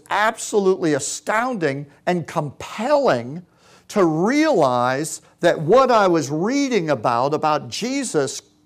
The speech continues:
saving men and speaking to them like he spoke to Peter and says, "Oh, don't worry about your failures. From f-, now on, you're not gonna just catch fish, you're gonna catch souls." And, uh, and, uh,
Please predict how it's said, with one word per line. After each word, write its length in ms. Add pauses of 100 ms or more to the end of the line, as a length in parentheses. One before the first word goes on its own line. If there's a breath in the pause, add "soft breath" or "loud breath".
saving 760
men 260
and 180
speaking 520
to 100
them 240
like 220
he 60
spoke 340
to 80
Peter 320
and 120
says, 240
"Oh, 140
don't 260
worry 240
about 380
your 80
failures. 500 (340 loud breath)
From 200
f-, 260
now 380
on, 200
you're 120
not 220
gonna 180
just 260
catch 280
fish, 260
you're 140
gonna 240
catch 320
souls." 400 (340 loud breath)
And, 280
uh, 320
and, 380
uh, 240